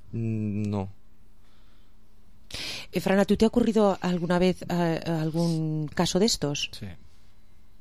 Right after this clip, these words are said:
Speaker 2: Es decir, a ti no es la primera vez.
Speaker 3: No,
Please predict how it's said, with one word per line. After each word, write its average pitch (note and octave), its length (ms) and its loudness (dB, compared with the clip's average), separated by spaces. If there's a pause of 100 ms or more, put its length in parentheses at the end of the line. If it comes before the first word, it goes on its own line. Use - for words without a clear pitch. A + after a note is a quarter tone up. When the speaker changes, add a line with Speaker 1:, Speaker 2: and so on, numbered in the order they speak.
(460)
Speaker 2:
Es F3 80 4
decir, F3 220 4
a D3+ 40 2
ti F#3 100 6
no G3 80 10
es F#3 100 8
la E3 100 6
primera C#3+ 300 4
vez. C3 300 -2 (300)
Speaker 3:
No, G2+ 160 -10